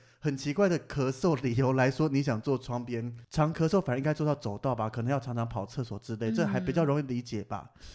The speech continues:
Speaker 1: 这个，哎呦，真的不能理解为什么咳嗽要坐飞机的窗边。
Speaker 2: 对啊，好奇怪哦。他可能想说可以看那个天空，就可能可以忘记咳嗽这件事嘛。
Speaker 1: 如果他真的这样写，我会尽力把他排窗边啦。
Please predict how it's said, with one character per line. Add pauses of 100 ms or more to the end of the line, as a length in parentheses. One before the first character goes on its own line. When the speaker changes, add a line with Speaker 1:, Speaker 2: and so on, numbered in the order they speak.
(240)
Speaker 1:
这
个， (680)
哎
呦，
真
的
不
能 (140)
理
解
为
什
么
咳
嗽
要
坐
飞
机
的
窗
边。
Speaker 2:
对
啊，
好
奇
怪
哦。
他
可
能
想
说
可
以
看
那
个
天
空，
就
可
能
可
以
忘
记
咳
嗽
这
件
事
嘛。 (400)
Speaker 1:
如
果
他
真
的
这
样
写，
我
会
尽
力
把
他
排
窗
边
啦。